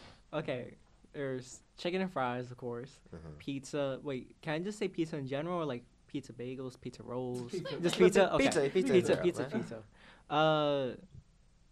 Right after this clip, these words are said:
Speaker 1: ham and cheese sandwich. Like, probably my favorite type of sandwich. Only type
Speaker 2: Alright.
Speaker 1: of sandwich. Um, rice
Speaker 2: Uh-huh.
Speaker 1: with habichuela,
Speaker 2: Okay.
Speaker 1: which is, like, s-, um,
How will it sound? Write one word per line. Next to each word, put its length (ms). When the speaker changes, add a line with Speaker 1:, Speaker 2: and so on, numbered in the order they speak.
Speaker 1:
ham 100
and 60
cheese 180
sandwich. 520
Like, 120
probably 180
my 80
favorite 340
type 140
of 40
sandwich. 520
Only 140
type 80
Speaker 2:
Alright. 100
Speaker 1:
of 60
sandwich. 240
Um, 720
rice 840
Speaker 2:
Uh-huh. 80
Speaker 1:
with 380
habichuela, 760
Speaker 2:
Okay. 180
Speaker 1:
which 200
is, 100
like, 160
s-, 200
um, 440